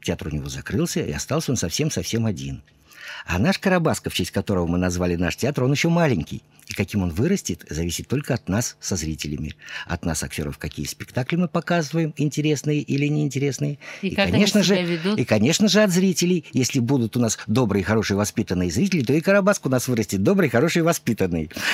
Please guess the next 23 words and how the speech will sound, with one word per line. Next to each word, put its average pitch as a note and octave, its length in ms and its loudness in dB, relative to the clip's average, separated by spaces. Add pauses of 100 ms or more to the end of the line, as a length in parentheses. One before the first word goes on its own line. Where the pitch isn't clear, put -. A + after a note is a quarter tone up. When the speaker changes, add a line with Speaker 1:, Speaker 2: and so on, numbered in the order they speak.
(120)
Speaker 1:
<laughs> G2+ 320 2
Я C3+ 300 4
вот, D#3 240 0
э, C#3+ 140 4
спрашиваю, C#3 500 2
конечно, C#3+ 320 2
я D3+ 120 4
думаю, D3 200 2
что C3 140 0
после B2 240 0
нашей A2+ 240 2
встречи, E3+ 400 -2 (320)
э, F2+ 280 0
наш D3 180 2
Карабаска C3 420 0
именно D3+ 160 2
такой D3+ 260 0
и D#3+ 40 2
будет. F2 320 -2
Все F#2 100 -4
говорят, D2+ 320 -6
конечно, D2 400 -14
«Да, A#2 340 0